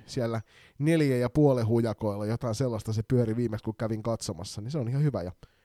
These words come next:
tietysti, kuten aina, niin vinkkaa kaverille, jos Loistokästi kiinnostaa, ja osallistu keskusteluihin. Nytkin tätä jaksoa varten heitettiin ulospäin parikin kyssäriboksia,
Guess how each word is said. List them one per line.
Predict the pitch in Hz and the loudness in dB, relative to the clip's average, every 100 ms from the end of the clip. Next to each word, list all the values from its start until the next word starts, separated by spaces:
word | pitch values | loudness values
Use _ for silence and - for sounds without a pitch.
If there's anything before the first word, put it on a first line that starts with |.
| - | -6
tietysti, | - 104 - - | -2 0 -2 -4
kuten | 104 160 | 0 2
aina, | 120 87 | 0 -2
niin | 71 85 - | -8 -14 -4
vinkkaa | 208 175 - 190 147 | -4 -4 -4 -4 -2
kaverille, | - 160 101 78 92 | -2 0 0 -2 -6
jos | 87 104 - _ _ - | -6 -8 -10 _ _ 2
Loistokästi | 127 143 131 - 123 135 - | 8 8 8 4 -4 -4 -4
kiinnostaa, | - 185 131 107 - 110 104 | -2 2 2 2 0 -2 0
ja | 147 | 0
osallistu | 147 104 110 - | 0 0 -4 -6
keskusteluihin. | - 170 - 120 - 127 139 113 110 101 - - - | -2 -4 -2 -4 -2 0 2 2 -2 -8 -18 -20 2
Nytkin | 185 - 123 | 2 2 -2
tätä | 131 170 | 0 2
jaksoa | 151 160 - 156 | 2 2 2 2
varten | 170 156 151 | 2 0 0
heitettiin | 165 143 - 147 | 2 0 0 0
ulospäin | 160 143 - 127 | 2 2 2 -2
parikin | 135 135 113 - | -2 -2 -4 -4
kyssäriboksia, | 131 - 113 101 101 - 107 92 | -4 -2 -2 -2 -6 -6 -8 -8